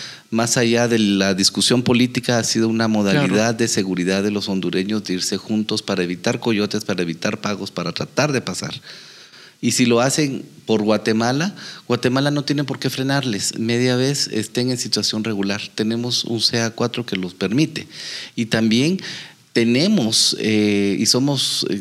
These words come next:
Speaker 1: ratificamos, eh, la Convención del Refugiado. Y muchos de ellos también están con necesidad de protección internacional. Y tenemos la obligación de respetar el principio de no devolución. Guatemala va a ser siempre un país de tránsito. Y,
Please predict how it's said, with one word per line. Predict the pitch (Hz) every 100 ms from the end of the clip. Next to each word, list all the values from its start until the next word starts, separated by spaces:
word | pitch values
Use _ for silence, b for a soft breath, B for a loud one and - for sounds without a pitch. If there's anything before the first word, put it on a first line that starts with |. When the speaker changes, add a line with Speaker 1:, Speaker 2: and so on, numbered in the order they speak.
| 95
Speaker 1:
ratificamos, | 113 95 110 98 123 139 131
eh, | 113 104 64
la | 104 104
Convención | 110 104 98 - 120 123
del | 120 117 98
Refugiado. | 101 101 110 - 214 95 - -
Y |
muchos | 117 151 147 147
de | 135
ellos | 156 151
también | 131 131 135
están | 135 - 135
con | 127 131
necesidad | 120 110 - 107
de |
protección | 107 110 92 104 110
internacional. | 104 - - - - - B B B B B B
Y | 120 123 123 139
tenemos | 135 113 127 190 185
la | 147
obligación | 117 104 104 - 139 170 -
de | 117 113
respetar | 107 - 95 127
el | 143
principio | 135 104 101 92
de | 98
no | 92
devolución. | 90 87 78 - - 82 B B B B -
Guatemala | 113 110 120 123 139 139
va | 131
a |
ser | - 120
siempre | - 147 135 135
un |
país | 123 117 113
de | 113
tránsito. | - 147 131 147 - - - - -
Y, | 113